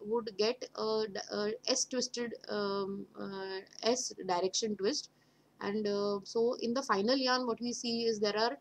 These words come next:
um, there is a twist in the single yarn which is six point six, and it is in the S direction. This happens when the D by S ratio, as we see, it is eight divided by four, which is, uh, D by S ratio is two.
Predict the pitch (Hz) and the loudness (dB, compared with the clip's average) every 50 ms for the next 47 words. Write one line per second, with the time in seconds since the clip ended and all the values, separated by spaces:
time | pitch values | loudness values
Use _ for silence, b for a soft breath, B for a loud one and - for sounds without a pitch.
0 | b b b b b b b _ - - 208 202 196 196 196 196 202 202 - - | b b b b b b b _ -4 -2 0 2 2 2 0 0 -2 -6 -6 -2
1 | 208 214 214 208 240 233 - 233 254 285 - - - 226 226 233 - 226 202 202 | 0 2 2 4 2 0 0 0 0 0 0 0 -2 -2 -2 -2 0 0 2 2
2 | 208 208 202 202 220 233 220 - 220 208 - - 220 - - - 214 214 214 - | 2 2 2 2 2 0 0 0 0 0 -2 -2 -4 -6 -4 -2 -2 -2 0 0
3 | - 262 262 - - - - 196 196 202 202 - - - - 208 185 190 190 190 | -2 -2 -4 -6 -8 -8 -6 -4 -2 -2 -2 -2 -2 2 2 2 2 2 0 0
4 | 208 269 359 - - 196 208 - - - - _ - 170 160 156 151 - - - | -2 -2 -2 0 0 0 0 0 -2 -8 -10 _ -4 -2 0 0 0 0 -2 -4
5 | - - - _ b b b b b b b b _ - 240 262 262 - 254 240 | -6 -10 -20 _ b b b b b b b b _ 0 0 0 2 2 0 2
6 | 247 - 262 262 254 240 226 220 220 214 202 214 202 196 208 214 214 214 214 - | 2 2 2 2 4 2 2 4 4 4 2 2 4 4 4 4 4 4 2 0
7 | - - 208 202 - 208 196 190 - - - 196 190 196 - - 190 185 196 208 | 0 0 0 0 4 4 4 4 4 4 2 2 2 2 2 0 -2 0 0 0
8 | - - 220 214 208 208 214 190 190 - 196 185 190 - 190 196 208 208 - - | 0 0 0 0 0 0 -2 -2 0 0 0 0 2 2 2 4 4 2 0 -2
9 | - 190 185 185 180 180 - 196 190 185 185 - - 226 214 208 247 254 196 185 | -2 -2 0 0 0 -2 -2 -2 0 0 -2 0 2 4 4 4 4 2 0 -2
10 | - 202 202 - - - - 190 175 180 185 185 190 185 180 - - 170 - - | -2 -2 -2 -2 -6 -10 -12 -8 -4 -2 0 0 0 0 -2 -2 -6 -8 -6 -4
11 | 190 190 220 - - - - 240 - | -2 -2 -2 -2 -2 -2 0 0 0